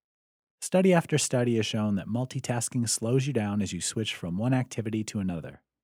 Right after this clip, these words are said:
It can take up to five minutes to get back into the flow, which can lead to a forty percent loss in productivity.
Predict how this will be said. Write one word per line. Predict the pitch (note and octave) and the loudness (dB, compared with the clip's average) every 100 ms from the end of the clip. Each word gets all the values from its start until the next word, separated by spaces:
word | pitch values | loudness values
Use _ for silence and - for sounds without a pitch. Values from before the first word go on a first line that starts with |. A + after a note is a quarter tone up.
| _ _ _ _ _ | _ _ _ _ _
It | B2+ | 0
can | C#3 | 2
take | D#3 D3 | 2 2
up | E3 - | 0 0
to | |
five | - C#3+ C#3 | 2 2 4
minutes | C3 A#2+ F2 - | 2 2 0 -6
to | - | -4
get | G2+ | -4
back | A2 G#2 A2+ | -2 -2 -2
into | G2+ | -2
the | F2 | -4
flow, | - G#2+ E2 C#2+ - _ _ _ | -6 -4 -4 -8 -16 _ _ _
which | B2 - | -10 0
can | B2 | 2
lead | C3 C3+ | 4 4
to | A2+ | 2
a | |
forty | - - E3+ F#3 | 0 2 4 4
percent | E3+ - C#3 A2 | 2 2 2 2
loss | G#2+ G2+ - | -2 -2 -2
in | F#2 | -4
productivity. | - G2+ F#2 - E2 C#2 | -2 -4 -4 -6 -6 -10